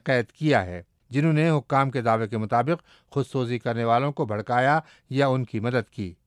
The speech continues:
ان میں خودسوزی کرنے والوں کے اہل خانہ بھی شامل تھے۔ رپورٹ میں ویگر مسلمانوں کی مذہبی رسومات پر چینی حکومت کی انتہائی سخت پابندیوں کا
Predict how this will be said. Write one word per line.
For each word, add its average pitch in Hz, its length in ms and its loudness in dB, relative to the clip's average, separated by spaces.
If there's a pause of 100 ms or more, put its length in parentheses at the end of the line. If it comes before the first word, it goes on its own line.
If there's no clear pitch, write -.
(120)
ان 156 120 0
میں 151 240 4 (260)
خودسوزی 131 560 -2
کرنے 117 240 -2
والوں 127 280 2
کے 131 240 0 (280)
اہل 131 300 2
خانہ 139 220 0 (120)
بھی 107 140 -6
شامل 135 340 -2
تھے۔ 92 260 -12 (460)
رپورٹ 175 360 0
میں 196 140 2
ویگر 147 300 2
مسلمانوں 147 520 0
کی 175 140 0
مذہبی 135 500 0 (280)
رسومات 139 560 0
پر 180 140 2
چینی 151 360 -2
حکومت 127 460 -4
کی 165 160 0 (300)
انتہائی 135 560 0
سخت - 360 -6
پابندیوں 123 500 -2
کا 117 200 0